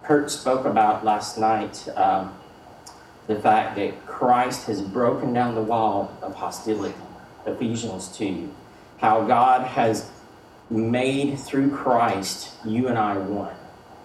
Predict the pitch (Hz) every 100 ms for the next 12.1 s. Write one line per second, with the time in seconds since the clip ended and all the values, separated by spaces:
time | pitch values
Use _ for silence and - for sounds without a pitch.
0 | - - - 123 123 131 123 123 120 110
1 | 110 104 98 90 87 - - 107 120 120
2 | 104 95 117 117 120 - - 104 123 -
3 | - - - 135 123 123 120 104 92 -
4 | - - - - - - - - 120 117
5 | 110 - 117 101 107 135 135 117 127 135
6 | 131 131 107 104 107 104 - 151 147 139
7 | 135 - - 156 139 123 139 127 131 160
8 | 110 101 92 92 - - - 147 151 151
9 | 147 160 160 147 139 135 156 - 165 156
10 | 131 117 170 180 180 160 147 147 143 -
11 | 160 156 151 135 120 135 165 180 131 113